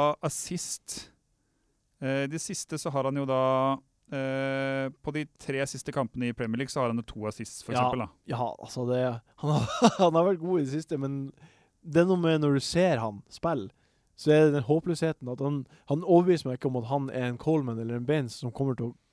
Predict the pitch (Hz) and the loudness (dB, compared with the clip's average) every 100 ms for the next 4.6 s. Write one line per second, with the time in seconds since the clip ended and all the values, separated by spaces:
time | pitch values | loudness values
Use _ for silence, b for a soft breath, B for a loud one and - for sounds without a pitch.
0 | - - 147 120 127 131 135 147 - _ | -8 -2 -2 -2 -4 -4 -6 -6 -10 _
1 | _ _ - 120 139 196 b b b b | _ _ -14 -10 -10 -12 b b b b
2 | - 139 127 117 120 139 127 107 104 101 | -8 -6 -2 -2 -2 -2 -2 -2 -4 -6
3 | - - 127 120 120 - - 175 120 101 | -10 -4 -4 -2 -2 -4 -4 -4 -4 -6
4 | 101 104 104 - 147 127 | -6 -8 -8 -8 -10 -8